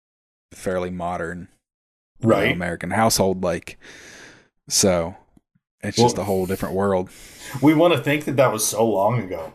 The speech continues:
Speaker 2: when really, I mean, it is not that long ago. The fact that things have changed so much since, like,
Speaker 1: Oh, yeah.
Speaker 2: you think our old timers, they're in their seventies, eighties, you
Speaker 1: Mm-hmm.
Speaker 2: know, that's,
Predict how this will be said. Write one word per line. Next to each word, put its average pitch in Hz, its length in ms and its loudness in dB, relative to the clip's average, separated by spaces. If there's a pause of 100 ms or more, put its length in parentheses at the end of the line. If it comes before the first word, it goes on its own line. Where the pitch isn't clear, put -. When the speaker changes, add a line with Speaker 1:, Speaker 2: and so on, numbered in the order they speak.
(440)
Speaker 2:
when 117 220 2
really, 113 380 2
I 107 80 0
mean, 92 380 -10 (720)
it 120 160 4
is 113 220 2
not 107 440 2
that 101 300 0
long 95 320 -4
ago. 92 420 -6
The 117 140 -4
fact 127 380 2
that 113 120 -12
things 110 220 -4
have 98 120 -10
changed 98 360 -6
so 101 260 0
much 95 520 -6 (220)
since, 110 280 -2
like, - 100 2
Speaker 1:
Oh, 113 80 2
yeah. 90 220 -2
Speaker 2:
you 175 160 -2
think 180 180 2
our 123 160 6
old 151 220 4
timers, 113 340 -2
they're 170 160 0
in 143 100 0
their 113 100 0
seventies, 101 640 -6
eighties, 107 580 -10 (140)
you 131 160 4
Speaker 1:
Mm-hmm. 127 80 6
Speaker 2:
know, 123 260 2
that's, 120 260 -8